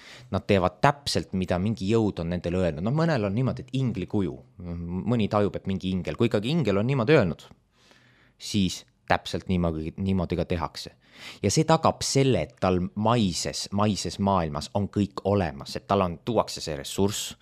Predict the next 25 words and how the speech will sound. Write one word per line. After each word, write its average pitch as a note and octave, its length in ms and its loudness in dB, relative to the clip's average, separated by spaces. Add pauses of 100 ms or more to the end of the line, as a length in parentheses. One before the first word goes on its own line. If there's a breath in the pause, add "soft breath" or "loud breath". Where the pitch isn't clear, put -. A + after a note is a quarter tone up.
(320 loud breath)
tal F#2 180 -4
tuuakse G2 500 2 (680 loud breath)
hüved, E2+ 480 2 (320 loud breath)
ta G#2 120 6
saab A#2 200 0
inimeste G#2 480 -2
poolse F#2+ 360 2
austuse, G2 560 2
noh, C3 120 2
mitte C3 240 0
minu G#2+ 240 0
poolt, E2+ 240 2
sest - 200 -8
mina G2 160 2 (320)
ingleid D#2 360 -2
ei D2 120 -6
salli, B2+ 360 6 (640 loud breath)
aga A2+ 400 8
ma B2 160 2
räägin G2 280 0
lihtsalt, A#2+ 400 0 (240)
see - 160 -2
on F2+ 80 -2
väeloogika A2+ 680 2 (640)
põhine G2 400 0